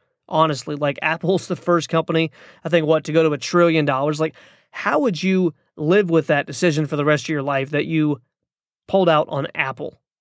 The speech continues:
Or one of Zuckerberg's partners, or, or I guarantee you there's people that, there are people that could have invested into Amazon back in the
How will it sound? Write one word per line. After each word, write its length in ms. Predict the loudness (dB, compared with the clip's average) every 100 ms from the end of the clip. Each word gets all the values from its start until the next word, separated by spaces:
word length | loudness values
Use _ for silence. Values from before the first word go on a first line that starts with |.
| _ _ _ _ _ _ _ _ _ _ _ _ _ _ _ _
Or 220 | 4 4
one 200 | 4 2
of 60 | 2
Zuckerberg's 760 | 0 0 0 0 0 -6 -16 _
partners, 440 | -4 -4 -6 -10
or, 200 | -8 -8 -12 _ _
or 100 | 0
I 80 | 0
guarantee 440 | 2 2 2 0 0
you 80 |
there's 200 | 2 0
people 320 | 0 -2 0 0
that, 160 | 0 -4 _ _ _ _ _ _ 0
there 140 | 2
are 60 | 2
people 300 | -2 0 -2
that 140 | 0
could 160 | 2 2
have 100 | 2
invested 400 | 2 0 0 0
into 240 | 0 0
Amazon 600 | 2 2 2 -2 -6 -12 _ _ _ _ _ _ -2
back 300 | 0 -2 -4
in 320 | -2 -2 -4
the 360 | -4 -4 -4